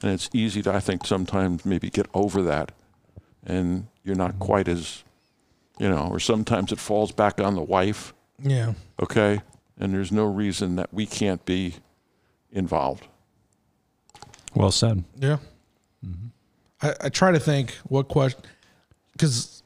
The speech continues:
Speaker 2: I've kinda lightly danced around some of these subjects, but I haven't really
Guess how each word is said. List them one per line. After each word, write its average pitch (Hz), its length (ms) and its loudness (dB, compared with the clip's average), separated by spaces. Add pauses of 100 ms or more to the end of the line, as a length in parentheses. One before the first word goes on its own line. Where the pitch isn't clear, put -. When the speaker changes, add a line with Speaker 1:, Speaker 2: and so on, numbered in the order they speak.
Speaker 2:
I've 143 240 0
kinda 180 260 6
lightly 139 400 4
danced 139 320 2
around 143 240 2
some 147 140 2
of 139 60 4
these 135 160 0
subjects, 139 360 2
but 120 140 2
I 127 80 4
haven't 135 280 4
really 127 460 4